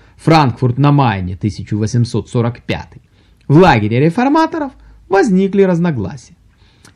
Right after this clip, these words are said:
Сторонники крайних реформ требовали отмены иврита как языка богослужения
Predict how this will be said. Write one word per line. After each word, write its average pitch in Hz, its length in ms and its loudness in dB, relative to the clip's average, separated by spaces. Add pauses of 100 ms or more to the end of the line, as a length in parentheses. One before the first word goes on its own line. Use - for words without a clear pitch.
(120)
Сторонники 143 720 2
крайних 120 600 0
реформ 226 500 2 (340)
требовали 220 600 4
отмены 165 720 2
иврита 151 680 2
как 139 340 0
языка 123 500 -2
богослужения 113 920 -4